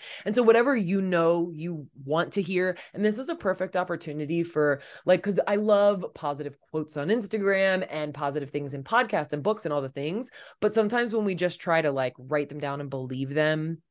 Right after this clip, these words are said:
like, without doing this underneath work, th-, it kind of feels like we're, like, washing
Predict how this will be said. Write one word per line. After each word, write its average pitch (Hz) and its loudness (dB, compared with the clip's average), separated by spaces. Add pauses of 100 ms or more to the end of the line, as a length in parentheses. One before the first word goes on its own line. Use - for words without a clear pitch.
(760)
like, 127 -2 (180)
without 151 2
doing 160 -4
this 151 -8
underneath 151 -4
work, 202 0 (100)
th-, 185 0
it 175 -2
kind 220 0
of 285 0
feels 269 -2
like 202 2
we're, 180 0
like, 147 2 (1160)
washing 170 0